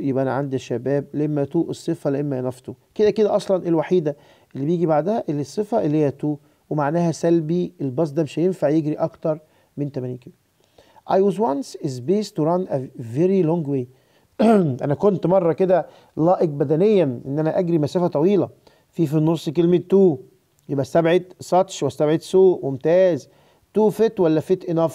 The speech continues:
دي صفة ايجابية، يبقى fit enough. I was tired that. سهلة دي يا رجالة، tired that يبقى so tired that، مرهق جدا لدرجة.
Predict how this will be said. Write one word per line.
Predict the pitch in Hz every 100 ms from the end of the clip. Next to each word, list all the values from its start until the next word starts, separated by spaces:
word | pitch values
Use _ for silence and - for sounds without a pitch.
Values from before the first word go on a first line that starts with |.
| -
دي | 123 117
صفة | 165 170
ايجابية، | 160 160 160 185 185 143 139
يبقى | 123 127
fit | - 151 _ _ _ _ _ -
enough. | 139 - _ _ _ _ _ _ _ - - _ _ _ _ _ -
I | 196
was | 233 285 269
tired | - 247 254 247 180 160 156
that. | 156 - -
سهلة | - 208 156
دي | 139
يا |
رجالة، | 123 123 117 - - -
tired | 165 156 135 120 107
that | 196 -
يبقى | 175 151
so | 143 175 175 180 180 180
tired | 151 160 160 135 135
that، | 117 - -
مرهق | 156 143 131
جدا | 123 139 131 147
لدرجة. | 143 127 92 _